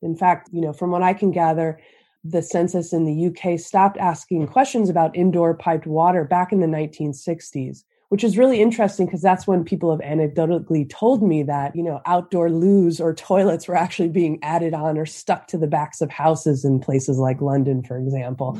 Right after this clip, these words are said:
So that's when kind of, you know, there was a big push to get, um, u-, more universal water access for, you know, the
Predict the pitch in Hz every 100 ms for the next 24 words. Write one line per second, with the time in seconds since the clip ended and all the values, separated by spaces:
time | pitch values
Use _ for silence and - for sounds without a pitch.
0 | - - - - 208 208 214 220 202 190
1 | 185 170 175 185 175 151 143 143 151 175
2 | 170 175 151 143 _ _ - 180 - -
3 | 185 - 180 160 151 - 151 147 139 143
4 | 170 156 160 156 156 156 143 147 143 147
5 | 139 139 143 147 143 139 - 151 139 -
6 | 151 139 127 - 135 127 123 -